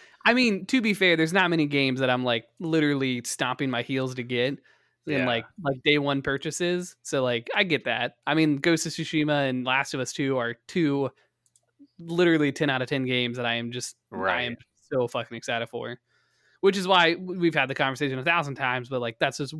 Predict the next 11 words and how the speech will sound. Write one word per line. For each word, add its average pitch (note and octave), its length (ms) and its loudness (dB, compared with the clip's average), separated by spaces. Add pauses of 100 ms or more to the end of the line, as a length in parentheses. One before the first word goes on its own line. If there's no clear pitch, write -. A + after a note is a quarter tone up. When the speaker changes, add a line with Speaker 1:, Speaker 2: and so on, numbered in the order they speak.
(140)
Speaker 1:
that's G3 240 0
why, C3 340 2
to D#3+ 80 -4
me, C#3+ 460 2 (420)
like, A#2+ 200 -4 (140)
a C#3 100 -4
PlayStation C#3 580 -2
is A#2 80 -8
a A#2+ 80 -4
no-brainer. A#2+ 680 -4
Like, A#2 320 -6